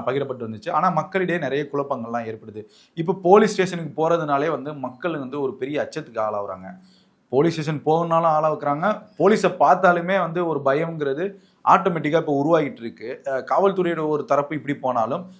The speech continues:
நம்ம அஜித்குமாருடைய வழக்குலேருந்து போவோம். அஜித்குமாருடைய வழக்குல இப்ப இருக்கக்கூடிய அப்டேட் என்ன சார்? என்ன மாதிரியான விசாரணைகள் நடத்தியிருக்காங்க?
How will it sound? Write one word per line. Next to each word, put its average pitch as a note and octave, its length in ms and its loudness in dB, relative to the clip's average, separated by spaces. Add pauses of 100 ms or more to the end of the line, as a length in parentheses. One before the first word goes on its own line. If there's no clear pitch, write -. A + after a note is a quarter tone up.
(100)
நம்ம D#3+ 160 2 (100)
அஜித்குமாருடைய E3 680 2
வழக்குலேருந்து C3+ 520 2 (160)
போவோம். B2 320 -2 (320)
அஜித்குமாருடைய F3 720 0
வழக்குல D3 340 0 (440)
இப்ப E3 160 -4
இருக்கக்கூடிய F3 340 2 (100)
அப்டேட் E3 320 2
என்ன B2+ 100 -2
சார்? A#2+ 160 -6
என்ன D#3 280 -2
மாதிரியான D3+ 340 0
விசாரணைகள் C#3 480 -4
நடத்தியிருக்காங்க? A2 520 -8